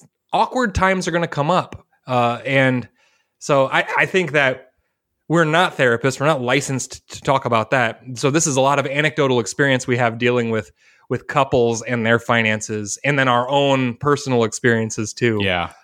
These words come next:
Speaker 1: Uh, to try to apply to that, because there's a huge part of financial planning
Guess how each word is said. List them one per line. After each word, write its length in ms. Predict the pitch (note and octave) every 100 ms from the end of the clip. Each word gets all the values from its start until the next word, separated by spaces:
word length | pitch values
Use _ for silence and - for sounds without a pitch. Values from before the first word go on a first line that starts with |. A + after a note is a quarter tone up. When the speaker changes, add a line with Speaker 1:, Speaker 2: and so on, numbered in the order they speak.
| _
Speaker 1:
Uh, 220 | A2 G#2+ A#2 B2
to 140 | C3+
try 180 | C#3+ C#3+
to 100 | B2
apply 380 | A#2+ B2+ B2+ B2
to 100 | A2
that, 240 | G#2+ A2
because 320 | A#2 C#3 A#2 - - - _
there's 300 | C3+ F#3 F3
a 60 | C#3
huge 400 | D#3+ E3 D3+ -
part 200 | C#3 B2+
of 80 |
financial 300 | C3 B2+ B2
planning 480 | A2+ A#2+ A2+ G#2+ G2